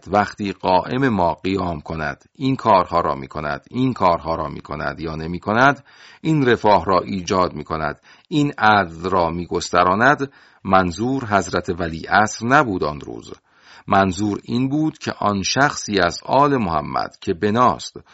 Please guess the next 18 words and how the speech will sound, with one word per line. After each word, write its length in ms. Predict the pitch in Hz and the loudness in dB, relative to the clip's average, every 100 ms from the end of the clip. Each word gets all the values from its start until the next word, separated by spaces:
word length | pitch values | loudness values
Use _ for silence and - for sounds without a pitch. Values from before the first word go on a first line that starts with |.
| _ _ - | _ _ -2
حکومت 580 | 104 - 110 113 127 131 | -2 0 2 2 2 0
حق 380 | 113 110 - | 0 0 0
و 40 | 101 - | -4 2
عدل 460 | 123 143 - 95 | 4 4 2 -6
را 260 | 90 87 76 | 0 0 0
به 140 | 87 | -2
وجود 400 | 85 85 85 80 | -4 -6 -6 -6
بیاورد، 680 | 95 98 92 110 135 139 127 - - - - | -2 0 2 4 4 2 -4 -12 -20 -18 -2
او 240 | 156 151 | 0 4
وقتی 360 | 131 110 - 98 | 4 2 -2 -6
که 160 | 104 | -6
قیام 420 | 90 98 95 95 92 | -4 0 2 2 0
بکند، 580 | 101 120 139 156 131 _ _ | 0 2 4 2 0 _ _
این 200 | - 123 | -2 -2
کارها 420 | 110 104 92 87 | 2 4 4 2
را 120 | 90 82 | 0 0
خواهد 380 | - 80 117 | 0 2 0
کرد 500 | - 135 139 131 131 | 2 4 4 0 -8